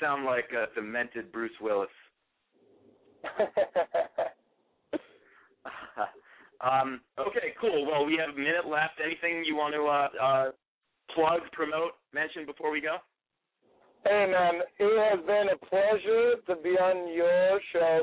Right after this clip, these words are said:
Speaker 2: because I basically grew up with you, man, and I love you to death, and you deserve nothing but the best.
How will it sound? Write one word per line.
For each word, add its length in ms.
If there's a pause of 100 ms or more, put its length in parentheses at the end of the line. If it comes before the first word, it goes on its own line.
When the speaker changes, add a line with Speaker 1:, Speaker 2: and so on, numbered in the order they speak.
Speaker 2:
because 540 (680)
I 400
basically 760
grew 300
up 180
with 140
you, 160
man, 280
and 100
I 120
love 280
you 80
to 100
death, 320 (160)
and 160
you 100
deserve 380
nothing 360
but 140
the 60
best. 320